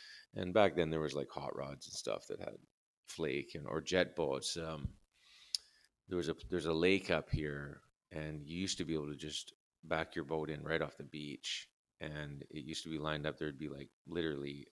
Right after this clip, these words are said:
a dozen, um, V-drive, flat bottom boats with motors,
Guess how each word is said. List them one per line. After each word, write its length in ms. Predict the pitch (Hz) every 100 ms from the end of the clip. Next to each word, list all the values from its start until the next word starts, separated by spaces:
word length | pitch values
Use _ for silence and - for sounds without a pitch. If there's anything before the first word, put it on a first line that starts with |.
| -
a 40 |
dozen, 640 | 73 87 78 71 69 67 65 _ _ _ _ _ _ _ _ _ -
um, 380 | 80 69 69 71
V-drive, 640 | 78 85 87 82 76 73 71
flat 360 | - 78 76 82
bottom 460 | 76 71 69 67 - - _
boats 360 | 87 82 80 78
with 140 | - _ 85
motors, 680 | 85 82 78 71 - -